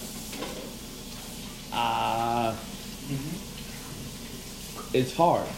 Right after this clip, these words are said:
Speaker 1: That's a hard question because if I don't try at being an astronaut, do I fail at being an astronaut? Yes. No, I'm not sure. But when it comes to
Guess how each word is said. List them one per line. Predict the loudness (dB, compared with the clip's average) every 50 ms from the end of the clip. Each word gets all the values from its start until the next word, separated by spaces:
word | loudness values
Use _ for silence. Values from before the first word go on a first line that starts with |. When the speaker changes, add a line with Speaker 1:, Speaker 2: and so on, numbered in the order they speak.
| -6 -8 -8 -8 -8 -8 -8 -8 -6 2 4
Speaker 1:
That's | 6 8 8
a | 8
hard | 8 8 6 8
question | 8 8 8 8 8 6 6
because | 6 6 8 6 6 6 6 4
if | 2 4 6 8
I | 8 10
don't | 10 8 6 4 2 2
try | 4 6 8 8 8 8 8 8
at | 8 8 6 4 0 -4 -6 -6 -6 -6 -6 -6 -6 -8 -8 -8 -8 -6 -6 4 8
being | 10 10 10 10
an | 8 8
astronaut, | 8 8 8 6 4 2 2 2 2 2 2 2 4
do | 4 4
I | 4
fail | 4 4 8 8 10 10 10
at | 8 8
being | 6 6 6 6
an | 6 6
astronaut? | 6 4 4 4 4 4 6 6 6 4 2 0 -4 -6 -6 -6 -6 -8 -8 -8 -8 -8 -8 -8 -8 -8 -8 -8 -8 -8 -8 -8 -8 -8 -6 -6 -6 -6 -6 -6 -8 -8 -8 -6 -6 -2 0 2
Yes. | 2 4 4 4 4 2 2 -2 -4 -6 -6 -6 -6 -8 -8 -8 -8 -8 -8 -8 -8 -8 -8 -8 -6 -2 2
No, | 4 4 6 6 8 8 8 6 6
I'm | 4 4 4
not | 2 2 0 -2
sure. | 0 4 6 6 6 6 4 2 -2 -6 -8 -8 -8 -8 -8 -8 -8 -2 6
But | 8 10 10
when | 10 10 8
it | 6 4 4 6
comes | 8 8 10 8 8 4 4 6
to | 8 8 10 10 10 8 8 8 6 4